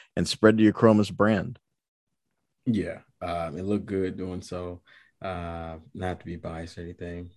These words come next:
Speaker 2: uh, but, uh, yeah, we have really, really good, uh, really good content on there. Uh, wonderful items of all kinds. So give it a check out. Uh, and when you purchase, let us know. And don't forget to use our promo code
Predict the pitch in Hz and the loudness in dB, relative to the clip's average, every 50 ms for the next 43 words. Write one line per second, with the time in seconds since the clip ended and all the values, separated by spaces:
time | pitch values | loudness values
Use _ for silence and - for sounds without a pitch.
0 | - - 87 90 90 87 87 - 95 95 92 95 - _ _ - - - - - | -16 -14 -12 -12 -12 -12 -10 -10 -10 -8 -8 -10 -12 _ _ -20 -20 -20 -20 -20
1 | - - _ _ - 277 262 226 185 180 196 185 127 113 127 139 147 147 143 143 | -20 -20 _ _ -12 -10 -8 -6 -4 -2 0 0 0 0 0 0 -2 -2 -2 0
2 | 131 139 139 139 135 135 127 131 - _ - - 107 117 123 120 120 120 117 117 | 0 0 0 0 0 -2 -2 -6 -10 _ -10 -6 -4 -4 -4 -2 -2 -2 0 0
3 | 117 110 110 110 110 110 107 _ _ _ - - 107 107 - 113 104 - 107 98 | 0 -2 -2 -4 -6 -6 -10 _ _ _ -12 -10 -8 -6 -4 -6 -6 -6 -8 -8
4 | 95 - - 95 90 90 90 90 90 87 87 85 78 85 95 104 107 127 _ _ | -8 -10 -10 -10 -10 -10 -10 -10 -10 -10 -10 -10 -10 -12 -14 -16 -18 -20 _ _
5 | _ - 117 95 - - - - 131 _ - 101 98 98 98 - 95 85 87 85 | _ -18 -18 -16 -16 -16 -18 -18 -20 _ -16 -12 -10 -10 -10 -8 -8 -8 -8 -8
6 | 85 87 85 - 85 85 80 80 82 - - 80 78 78 80 92 - - _ _ | -10 -12 -12 -14 -14 -12 -12 -12 -12 -12 -14 -16 -14 -14 -16 -18 -20 -20 _ _
7 | _ _ _ _ _ - 90 87 87 104 110 120 131 127 123 - 127 117 117 113 | _ _ _ _ _ -8 -8 -4 0 0 0 2 2 -2 -2 -2 -4 -2 -2 -4
8 | 104 98 92 - _ - - 85 85 85 87 87 90 90 101 107 _ _ _ _ | -6 -8 -8 -12 _ -14 -12 -8 -8 -8 -8 -8 -10 -12 -16 -20 _ _ _ _
9 | _ - - - _ _ _ _ - 92 92 92 92 92 95 92 90 - _ _ | _ -20 -20 -20 _ _ _ _ -12 -10 -8 -6 -6 -6 -6 -6 -8 -10 _ _
10 | _ _ _ _ _ - - 120 123 127 - 113 95 104 95 95 98 101 104 - | _ _ _ _ _ -4 -2 0 0 0 -2 -6 -8 -6 -6 -4 -4 -4 -6 -6
11 | 90 92 110 98 78 - - 90 85 90 90 98 107 110 107 104 - - 107 104 | -6 -6 -6 -6 -8 -10 -12 -12 -8 -6 -4 -2 -2 -2 -2 -4 -8 -12 -12 -6
12 | 104 104 104 104 104 - - 92 92 98 98 98 101 98 98 - - - 85 90 | -2 -2 -2 -2 -4 -8 -12 -12 -10 -10 -10 -10 -10 -12 -12 -14 -14 -12 -12 -12
13 | 90 - - 101 104 101 101 98 - - 98 98 104 101 104 110 - | -12 -12 -12 -10 -10 -8 -10 -10 -12 -12 -10 -8 -8 -8 -8 -10 -12